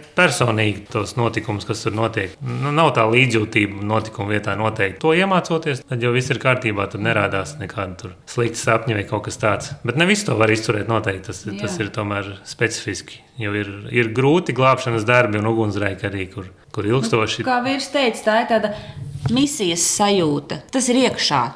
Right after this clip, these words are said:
Speaker 2: To nevar tā, "Ai, nu, es pamēģināšu, nu, ai, nu, varbūt aiziešu uz ugunsdzēsēju. Nu, kas tad tur tā?" Nu,
Speaker 1: Un arī ir jābūt tai
Speaker 2: jā.
Speaker 1: komandas apziņai, ka mēs visi ejam un daram kopā to, jo, nu, aizbraucot uz notikumu, nu,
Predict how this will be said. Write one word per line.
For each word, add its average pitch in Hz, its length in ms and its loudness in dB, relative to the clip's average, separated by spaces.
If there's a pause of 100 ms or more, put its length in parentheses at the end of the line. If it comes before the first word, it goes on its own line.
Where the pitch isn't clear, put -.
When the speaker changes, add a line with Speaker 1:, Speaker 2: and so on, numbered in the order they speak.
(120)
Speaker 2:
To 240 120 2
nevar 220 320 6
tā, 175 220 6 (420)
"Ai, 240 220 2
nu, 320 100 4
es 330 80 2
pamēģināšu, 170 880 2
nu, 285 140 6 (380)
ai, 370 120 6
nu, 285 80 6
varbūt 202 420 0
aiziešu 185 300 0
uz - 140 -2
ugunsdzēsēju. 180 580 0
Nu, 523 100 -2
kas 339 160 0
tad 208 160 -2
tur 190 120 0
tā?" 190 280 4 (420)
Nu, 254 120 2
Speaker 1:
Un 123 120 2
arī 156 260 0 (260)
ir 131 80 0
jābūt 139 280 2
tai 262 200 2
Speaker 2:
jā. 226 200 2
Speaker 1:
komandas 127 440 0
apziņai, 110 520 -2
ka - 80 -8
mēs 107 300 -2
visi 147 320 2
ejam 143 340 6
un 117 100 0
daram 127 360 4
kopā 156 480 2
to, 104 260 -2 (440)
jo, 101 340 -4
nu, 117 180 -4
aizbraucot 110 500 0
uz 95 220 -10
notikumu, 113 600 -2
nu, 117 300 -2